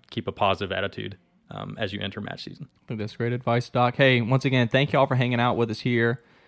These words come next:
Speaker 2: on another episode of Eat When You Can.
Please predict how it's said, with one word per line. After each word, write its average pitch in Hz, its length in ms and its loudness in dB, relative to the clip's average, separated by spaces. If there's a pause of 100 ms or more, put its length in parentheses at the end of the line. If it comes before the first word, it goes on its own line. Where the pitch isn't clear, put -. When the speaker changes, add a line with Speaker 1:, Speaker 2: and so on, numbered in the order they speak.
(320)
Speaker 2:
on 101 100 -2
another 123 240 4
episode 110 480 2
of 110 380 2 (520)
Eat 165 140 4
When 147 120 6
You 123 100 2
Can. 117 440 2